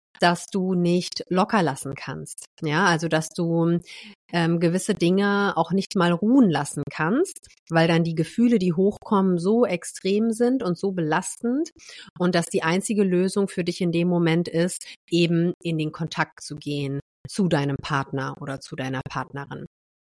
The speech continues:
Und über dieses Phänomen möchte ich heute so ein bisschen sprechen in dieser Folge.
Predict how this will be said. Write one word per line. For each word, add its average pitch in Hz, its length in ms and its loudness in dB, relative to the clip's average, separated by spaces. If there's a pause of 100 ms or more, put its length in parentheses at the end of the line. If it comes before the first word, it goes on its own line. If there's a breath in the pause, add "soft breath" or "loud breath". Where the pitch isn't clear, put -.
(320)
Und 156 360 4
über 156 220 2
dieses 170 580 2 (140)
Phänomen 175 760 4 (440 loud breath)
möchte 156 320 0
ich - 280 -4
heute 151 240 0
so 147 100 -4
ein 143 120 -2
bisschen 139 280 -6
sprechen - 440 -8
in 139 140 -6
dieser 135 240 -8
Folge. 135 560 -4